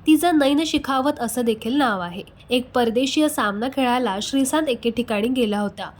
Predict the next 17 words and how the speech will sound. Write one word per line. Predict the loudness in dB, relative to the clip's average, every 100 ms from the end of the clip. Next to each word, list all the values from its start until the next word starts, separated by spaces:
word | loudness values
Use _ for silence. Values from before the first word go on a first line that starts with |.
| -4
त्यावेळी | 0 2 2 2 0
ही | 0
राजकन्या | -2 -4 -4 -2 -2 -2 -4
त्यांच्या | -2 -2 0
डोळ्यात | 0 0 0 0
भरली | 2 0 0
होती. | -4 -4 -10 0
योगायोगाने | 2 4 4 2 2 2 2
श्रीशांतची | 0 -2 -2 -2 0 0 0
ती |
चाहती | 0 0 0 2
होती. | 0 0 -10 -18 -8 -2
त्याने | 2 2
तिच्याकडे | 2 0 0 0 0 0
नंबर | -2 -2 0 0
मागितला, | 0 -2 -6 -6 -10 -12 -2
पण | 0